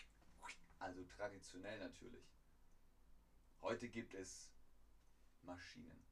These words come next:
Odds Teacher fragt, "Ah, nur Europa?" Nein, die ganze Welt. Die ganze Welt. Jetzt weiß ich, warum ihr mich nicht hören könnt.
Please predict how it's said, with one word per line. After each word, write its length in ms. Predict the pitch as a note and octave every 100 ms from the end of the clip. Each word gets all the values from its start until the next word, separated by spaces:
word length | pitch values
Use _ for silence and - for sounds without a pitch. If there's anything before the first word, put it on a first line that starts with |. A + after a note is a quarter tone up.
| - - - - -
Odds 280 | D3 - -
Teacher 380 | E3+ D#3 D3
fragt, 640 | C3+ - B2 B2 - - - -
"Ah, 200 | C#3+ C#3+
nur 180 | C3 B2
Europa?" 400 | B2+ D3 C#3+ A2+
Nein, 760 | G#2 G#2+ A2 A2+ A2 G2 E2 D#2+ - - -
die 280 | A#2 A2+ F#2+
ganze 840 | B2+ B2 D3 D3+ C3+ - C3 B2 G2+ -
Welt. 500 | A#2 C3+ C3 - -
Die 360 | G#2+ A#2+ A#2+ G#2 -
ganze 920 | C#3 C#3+ D3+ C3+ - - B2+ B2 A#2 -
Welt. 460 | A2+ C3+ A2 - - - - - - - - - - - - - - - - - - - - - - - - - - -
Jetzt 160 | -
weiß 180 | G#2 B2
ich, 100 | A2
warum 220 | G#2 G#2
ihr 80 | G2+
mich 280 | G2 A2 -
nicht 260 | - - -
hören 220 | - G#2+
könnt. 360 | - - -